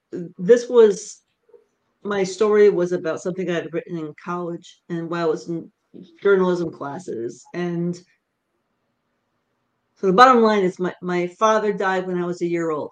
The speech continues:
I never got, I never met him. I never knew what it was like to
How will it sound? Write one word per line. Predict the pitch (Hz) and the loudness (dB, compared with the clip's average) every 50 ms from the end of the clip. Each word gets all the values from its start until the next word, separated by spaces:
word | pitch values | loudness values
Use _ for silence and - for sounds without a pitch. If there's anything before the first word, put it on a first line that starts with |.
| _ _ _ _ _ _ _ _ _ _ _ _ _ _ _ _ _ _ _ _ _ _ _ - | _ _ _ _ _ _ _ _ _ _ _ _ _ _ _ _ _ _ _ _ _ _ _ -8
I | 180 190 190 | -6 -4 -2
never | 190 185 185 180 196 196 | 0 0 0 0 -2 -4
got, | 175 165 175 131 - - _ - | -4 -4 -6 -8 -8 -12 _ -14
I | 160 | -14
never | 170 165 151 127 139 | -12 -12 -12 -10 -8
met | 151 175 190 185 190 | -6 -4 -6 -6 -6
him. | 190 190 170 156 160 165 _ _ - _ _ _ _ - 110 110 - - | -8 -8 -8 -10 -10 -14 _ _ -20 _ _ _ _ -20 -20 -20 -14 -8
I | - 180 175 | -6 -4 -4
never | 165 180 180 170 170 156 151 156 | -2 -4 -4 -4 -4 -6 -6 -8
knew | 156 170 175 | -8 -8 -6
what | 151 139 | -8 -8
it | - - | -10 -10
was | - - | -16 -12
like | 156 151 143 - | -10 -10 -10 -10
to | 143 - - | -12 -14 -14